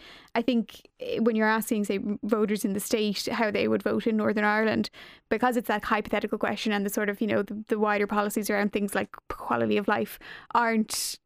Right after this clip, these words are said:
ever going to affect that person who's making this hypothetical vote. I think it probably does come down to more a kind of position around the, the nature of Northern Ireland, like, as a state.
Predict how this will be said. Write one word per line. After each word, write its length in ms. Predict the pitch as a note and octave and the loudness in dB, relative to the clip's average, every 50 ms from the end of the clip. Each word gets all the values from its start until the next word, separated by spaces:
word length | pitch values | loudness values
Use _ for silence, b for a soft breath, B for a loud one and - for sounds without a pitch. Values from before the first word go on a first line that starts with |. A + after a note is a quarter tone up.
| _ - - - - - - - | _ -16 -14 -14 -12 -12 -4 2
ever 200 | - G#3+ B3 A3 | 2 4 4 4
going 220 | A#3+ A3+ B3 A#3+ A3+ | 4 4 4 4 4
to 80 | - | 2
affect 420 | A3+ A3 A3+ - C4+ D4 - - - | 2 2 4 2 2 2 0 0 0
that 180 | - D4+ D#4 | 2 2 4
person 280 | - - D4+ D#4 - D4+ | 4 4 4 4 4 2
who's 120 | C#4+ D4 | 2 2
making 240 | C4 C#4 C#4+ B3+ D4+ | 2 0 2 2 0
this 100 | C#4 C#4+ | -2 0
hypothetical 520 | - D4+ C#4+ C#4+ C4+ D4+ D4 C#4+ - D4 C#4+ | 0 0 0 0 0 0 2 2 2 2 2
vote. 240 | C#4 C#4 C#4+ D4 - - | 2 2 2 0 0 0
I 20 | |
think 140 | - G#3+ G3 | 0 0 2
it 20 | |
probably 300 | F#3+ A#3+ A#3 A3+ A3 G#3+ | 2 0 0 0 -2 -2
does 240 | G3 G3+ G3 G#3 - | 0 0 0 0 0
come 140 | - A#3 A3 | 0 0 2
down 200 | A3 G#3+ A3 G3+ | 2 0 0 2
to 80 | - | 2
more 320 | A3 G#3+ G#3 G#3 G3+ G3+ G#3 B B B B B | 2 2 4 4 4 2 0 B B B B B
a 80 | - A3+ | -2 0
kind 200 | - A3 G3 G3+ | 2 0 2 2
of 60 | G3 | 2
position 340 | A3+ G3+ A3 G#3+ - A3+ G#3 | 2 0 0 0 0 0 2
around 540 | G#3 G#3 G3+ G3+ G3+ G#3 G3+ G3 - - - - - - | 2 2 2 2 2 0 0 -2 -4 -6 -8 -12 -14 -4
the, 260 | C4+ - G#3+ G3 G#3+ G3+ | -2 0 0 0 0 0
the 80 | - | 0
nature 360 | A3 G3+ G#3 G#3 G#3 - A3 | 2 2 2 2 2 0 -2
of 100 | G#3 G3+ | 0 0
Northern 300 | - A3 G#3+ G#3+ G#3 G#3 | 0 0 2 2 2 2
Ireland, 320 | G#3+ G#3 A3+ A3 G#3 A3 A3 | 4 2 2 2 2 2 2
like, 160 | A#3 A3 G#3+ | 0 0 0
as 160 | A3+ A3+ - | -2 -2 -2
a 40 | G#3+ | -2
state. 460 | G#3 - A#3+ A3+ - A3 G#3 - - | -2 0 0 0 2 0 0 -2 -6